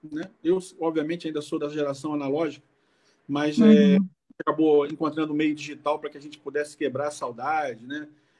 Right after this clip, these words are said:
Speaker 1: Quebrar um pouco desse isolamento, principalmente do meu, dos meus pais, que tão cumprindo a quarentena de uma forma muito rígida,
Speaker 2: Uhum.
Speaker 1: é, por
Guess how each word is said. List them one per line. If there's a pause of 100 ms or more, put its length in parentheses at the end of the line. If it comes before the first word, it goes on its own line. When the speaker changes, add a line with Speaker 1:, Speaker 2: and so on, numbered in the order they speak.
(120)
Speaker 1:
Quebrar
um
pouco
desse
isolamento,
principalmente
do
meu,
dos
meus
pais,
que
tão
cumprindo
a
quarentena (400)
de
uma
forma
muito
rígida, (540)
Speaker 2:
Uhum.
Speaker 1:
é,
por